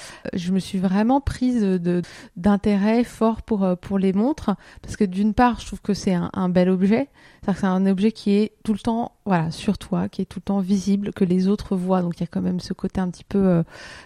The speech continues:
pas show-off, mais ce côté, j'ai envie que vous voyez que j'ai un bel objet et j'ai envie de vous raconter son histoire.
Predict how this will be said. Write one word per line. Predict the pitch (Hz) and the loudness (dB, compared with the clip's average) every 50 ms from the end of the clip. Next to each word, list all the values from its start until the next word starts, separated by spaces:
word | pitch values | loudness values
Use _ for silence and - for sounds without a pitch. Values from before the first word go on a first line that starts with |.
| - - | -8 -4
pas | 180 175 | -4 -4
show-off, | 170 - - 196 233 294 - - | -2 -2 0 2 2 2 2 2
mais | - 208 190 | 2 0 0
ce | - - - | 0 -2 -6
côté, | - - 185 185 - 202 | -4 -4 -4 -4 -2 0
j'ai | 190 190 | 2 2
envie | 190 175 185 180 190 220 285 269 | 4 4 4 2 2 2 2 2
que | 240 | 4
vous | 240 233 220 | 4 2 4
voyez | 202 208 202 202 208 226 | 4 4 4 4 4 4
que | 220 214 | 2 2
j'ai | 196 | 2
un | 190 185 185 | 2 2 2
bel | 180 196 180 | 2 2 2
objet | 180 180 185 180 220 233 277 294 | 0 0 0 0 2 4 6 6
et | 262 | 6
j'ai | 208 208 | 8 6
envie | 185 185 175 185 220 | 6 4 2 0 -2
de | 226 220 | -2 -2
vous | 208 214 220 | 0 2 4
raconter | 220 202 - - 190 175 214 208 | 2 2 0 -2 -4 -2 -2 -2
son | - - 196 196 | 0 0 -2 -2
histoire. | 196 - - - 180 170 - | -2 -4 -2 -2 -2 -2 -4